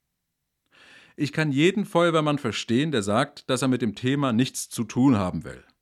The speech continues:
Ich würde mir aber im Gegenzug wünschen, dass alle diejenigen, die sich nicht mit dem Fall beschäftigen wollen, diejenigen, die das tun möchten,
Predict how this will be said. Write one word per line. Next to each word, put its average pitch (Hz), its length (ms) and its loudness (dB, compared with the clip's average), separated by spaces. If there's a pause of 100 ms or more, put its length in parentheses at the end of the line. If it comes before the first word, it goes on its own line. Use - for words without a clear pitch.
(580)
Ich 117 180 -6
würde 165 160 2
mir 165 160 2
aber 135 100 2
im 110 160 0
Gegenzug 135 540 -2
wünschen, 147 460 -2 (340)
dass - 340 -6
alle 175 240 0
diejenigen, 135 680 0
die 101 80 -8
sich 107 220 -8
nicht 190 280 2
mit - 140 -4
dem 101 120 -4
Fall 95 200 -4
beschäftigen 95 600 -4
wollen, 110 380 0 (460)
diejenigen, 120 480 0
die 120 80 -2
das 110 260 -4
tun 202 360 -2
möchten, 131 560 -2